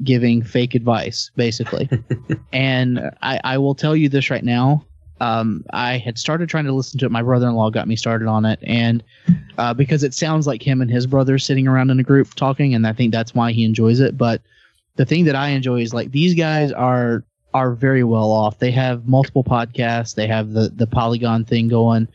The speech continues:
Speaker 1: They're very, but they still just sound like three guys that are just kind of chilling and doing stupid stuff. And I think that is, to me, is, like, they have a, they have a fair, fairly large budget to do what they do. They're on the Maximum Fun, uh, network.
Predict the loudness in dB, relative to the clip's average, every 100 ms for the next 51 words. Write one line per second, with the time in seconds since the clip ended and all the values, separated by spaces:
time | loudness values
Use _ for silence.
0 | _ _ _ 0 2 2 2 2 2 0
1 | 0 2 0 -2 2 4 4 2 0 2
2 | 0 0 -2 -2 0 2 0 0 -2 -2
3 | -2 -4 -2 -2 -2 -2 0 2 0 0
4 | -4 _ _ _ _ _ -4 0 2 2
5 | 0 0 4 4 4 0 0 0 -2 -4
6 | -4 -8 -4 0 0 0 0 -2 -2 -4
7 | -4 -6 _ _ -2 0 -2 -6 -12 _
8 | _ _ -4 0 2 4 2 0 -2 -2
9 | -2 -2 -4 -6 -10 -6 -2 0 0 -2
10 | -4 -4 -4 -2 0 2 0 0 0 -2
11 | 0 -2 -4 _ _ _ _ -4 2 2
12 | 4 2 2 2 2 0 -2 -6 -4 -4
13 | 0 0 2 0 -4 _ -6 -2 0 -2
14 | -4 _ _ _ 0 0 2 0 -2